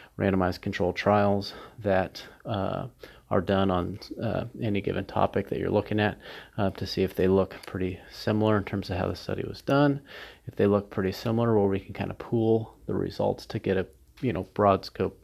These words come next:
big picture idea of what all the research says about a topic. That's kind of what a systematic review is. So in this review,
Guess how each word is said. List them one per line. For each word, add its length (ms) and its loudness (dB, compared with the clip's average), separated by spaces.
big 240 -4
picture 380 -4
idea 300 2
of 280 -4
what 180 0
all 200 6
the 120 2
research 320 -4
says 260 -2
about 180 -2
a 60 -6
topic. 460 -4
That's 200 2
kind 180 -2
of 40 0
what 120 0
a 20 -6
systematic 540 -4
review 260 -2
is. 300 -4
So 160 6
in 80 8
this 220 4
review, 440 2